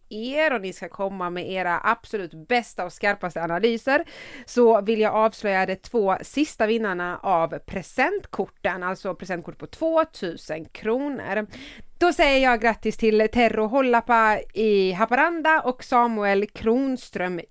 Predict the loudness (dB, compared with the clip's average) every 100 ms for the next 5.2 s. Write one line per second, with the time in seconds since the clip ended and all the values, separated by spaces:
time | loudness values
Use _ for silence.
0 | _ -2 -2 -2 -8 -12 -12 -10 -8 -4
1 | -4 -4 -8 -16 -8 -8 -8 -12 -10 -6
2 | -6 -8 -20 -20 -20 _ -20 -20 _ _
3 | -10 -10 -8 -8 -8 -4 -4 -4 -4 -4
4 | -6 -10 -12 -12 -8 -6 -6 -8 -12 -14
5 | -14 -14